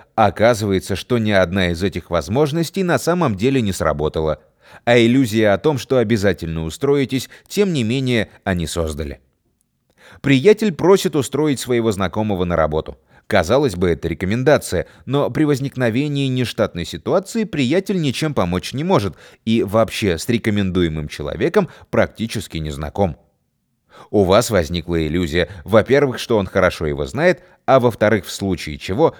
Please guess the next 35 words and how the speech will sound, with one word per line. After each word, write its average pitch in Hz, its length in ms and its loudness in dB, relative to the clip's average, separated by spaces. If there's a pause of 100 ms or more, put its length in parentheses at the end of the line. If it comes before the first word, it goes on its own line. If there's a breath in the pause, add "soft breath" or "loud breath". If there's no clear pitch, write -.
к - 80 -16
нему 170 220 2
можно 87 400 0
обратиться. 73 600 -6 (1300 soft breath)
Пришедший 180 500 0
приятель 151 520 2
играет 127 440 2
не 127 100 0
на 113 140 2
вашей 104 280 2
стороне. 78 480 -4 (200 soft breath)
Скорее 113 400 2
всему, 107 320 -4
ему 107 180 0
что-то 98 340 -2
пообещали, 80 760 0 (140 loud breath)
или 127 180 2
он 104 160 4
хочет 165 480 0
переложить 110 580 2
свою 85 320 -2
проблему 80 440 0
на 76 140 -6
вас. 78 300 -2 (1160)
При 117 300 4
езде 98 340 0
на 147 120 0
хорошей, 110 540 2
дорогой 90 460 2
иномарке 87 480 0
возникает 80 680 -2
иллюзия, 143 400 0
что 139 260 2
всякие 120 580 0
там 85 280 0